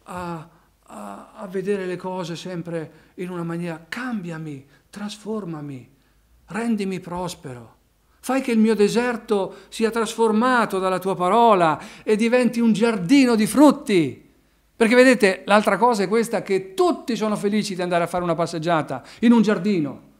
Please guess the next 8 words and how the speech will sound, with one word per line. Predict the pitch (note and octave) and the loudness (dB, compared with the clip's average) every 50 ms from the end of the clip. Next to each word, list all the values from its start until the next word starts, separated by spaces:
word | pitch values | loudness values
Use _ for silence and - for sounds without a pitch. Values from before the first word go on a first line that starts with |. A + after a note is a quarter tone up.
| _ _ _ _ _ _ _ _ | _ _ _ _ _ _ _ _
pieno | - A3+ A#3 A3 G#3 | 0 0 2 2 2
di | G3 G3+ | 0 0
frutti, | - - A3 A3 F#3 - - - C#3+ A#2 G#2 - _ _ _ _ _ _ _ | 0 2 2 2 2 0 -2 -8 -12 -12 -12 -18 _ _ _ _ _ _ _
con | - G#3+ G#3+ | 0 4 4
alberi, | A3+ B3 B3 A3 G3 F3 F#3+ F#3+ G3 F#3 | 6 6 6 4 2 2 0 0 -2 -2
con | F#3+ G3+ G3 F3+ | -4 -6 -2 0
tanti | C4 B3+ B3 A#3 A#3+ A#3 | 0 0 0 -2 -4 -4
colori | G#3+ A3+ A3 G#3+ A#3 A#3 A3+ G3+ F3+ E3+ D3+ C#3 | -2 0 2 4 4 4 4 2 0 -2 -2 -4